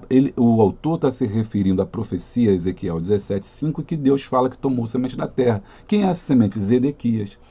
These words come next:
Então ele colocou, Nabucodonosor, co-, e colocou no lugar do Joaquim, é, o rei Zedequias, porque era assim que acontecia no mundo antigo.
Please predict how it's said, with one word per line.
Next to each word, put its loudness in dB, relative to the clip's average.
Então 2
ele 2
colocou, 4
Nabucodonosor, 4
co-, 4
e 4
colocou 2
no 6
lugar 4
do -2
Joaquim, 0
é, 6
o 4
rei 6
Zedequias, 2
porque -4
era 0
assim -2
que 0
acontecia -4
no 2
mundo 2
antigo. -2